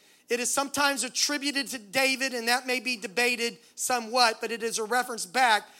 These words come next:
as it is said in David. It may be a Psalm of David or speaking generally of the Psalms. But this passage, Hebrews, uh, uh, three, is a quote from Psalm ninety-five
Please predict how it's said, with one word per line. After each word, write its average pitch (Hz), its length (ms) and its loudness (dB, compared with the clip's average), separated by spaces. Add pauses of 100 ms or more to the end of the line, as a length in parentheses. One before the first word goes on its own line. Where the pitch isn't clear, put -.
(160)
as 220 180 0
it 220 120 -4
is 208 220 -4
said 247 220 2
in 214 240 -8
David. 220 440 0
It 214 100 -14
may 214 180 -2
be 220 380 -2 (280)
a 214 140 0
Psalm 269 420 4
of 240 140 -2
David 269 560 2 (240)
or 214 300 0
speaking 269 520 -4
generally 247 760 0 (180)
of 226 280 2
the 208 80 -4
Psalms. 190 520 0
But 208 280 -8
this 294 400 0 (320)
passage, 220 880 0
Hebrews, 254 800 -2 (600)
uh, 202 60 -6
uh, 208 320 0 (260)
three, 247 600 -2 (260)
is 220 140 -4
a 233 40 -2
quote 285 400 0
from 247 160 -8
Psalm 240 400 0
ninety-five 220 720 -2